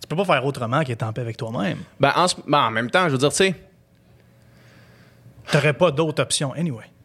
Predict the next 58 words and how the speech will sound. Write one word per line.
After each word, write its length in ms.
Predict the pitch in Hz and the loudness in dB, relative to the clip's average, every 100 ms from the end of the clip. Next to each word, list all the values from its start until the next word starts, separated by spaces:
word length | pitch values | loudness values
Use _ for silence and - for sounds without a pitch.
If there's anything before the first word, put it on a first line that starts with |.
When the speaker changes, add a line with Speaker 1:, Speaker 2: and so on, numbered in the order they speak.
| _ _ - | _ _ 0
Speaker 2:
Non, 240 | 147 202 170 | 4 4 4
m-, 80 | 135 | 0
non, 540 | 151 185 190 127 123 120 | 2 4 4 2 0 2
j'avais 220 | 131 131 | 2 2
pas, 100 | 151 | 0
j'aurais 240 | 135 127 123 | 2 2 2
pas 120 | 180 | 2
d'autre 220 | 170 135 | 4 2
option 520 | 120 - 139 160 180 - _ - | 0 0 2 0 -4 -12 _ -2
pour 180 | 120 - | 0 2
faire 340 | 143 143 135 | 2 4 4
des 120 | 123 | 2
mets 140 | 117 117 | 0 0
surgelés. 500 | 110 113 92 110 - - - | -2 -2 -2 -2 -8 -6 -4
Par 160 | 101 | 0
contre, 240 | 139 135 127 | 2 2 4
l'autre 140 | 127 | 2
option 200 | - 143 | 2 2
que 60 | 135 | 2
j'aurais, 340 | 120 117 175 | 4 4 2
c'est 140 | - 123 | 2 0
de 80 | |
ne 120 | 107 101 | 0 2
pas 180 | 143 | 2
en 100 | 120 | 2
faire. 220 | 98 90 - - _ _ _ _ _ _ _ _ - | -2 -8 -8 -16 _ _ _ _ _ _ _ _ -4
Speaker 1:
Hmm. 200 | 135 113 | -2 -2
Speaker 2:
Tu 80 | 104 - - | -6 -14 0
sais, 180 | 156 156 | 2 4
fait 180 | 147 131 | 4 0
que 60 | - _ - | -2 _ 0
t'as 120 | 131 | 2
cette 180 | 135 135 | 4 2
option-là 400 | 120 143 131 175 | 2 4 4 4
aussi. 380 | 143 - 143 120 | 4 4 2 4
Tu 80 | |
sais, 100 | 131 | 2
t'as 140 | 127 123 | 4 4
l'option 300 | 123 - 165 | 4 4 4
de 120 | 135 | 4
dire, « 200 | 123 151 120 | 4 4 4
OK, 140 | 139 175 | 2 2
non, 300 | 139 156 123 | 4 4 2
je 140 | 110 | 2
veux 120 | 113 113 | -2 0
pas 220 | 147 135 | 2 2
du 140 | 113 | 2
tout 100 | 156 | -2
embarquer 380 | 156 135 - 120 | 2 2 0 2
là. » 120 | 127 | 4
Par 180 | 117 - | 2 2
contre, 300 | - 170 - - | 4 2 2 -4
où 100 | 131 | 2
est-ce 140 | 143 139 | 2 4
que 140 | 143 | 2
j'ai 160 | 127 127 | 4 4
réussi 400 | 120 120 - 156 | 4 2 2 4
à, 180 | - | 4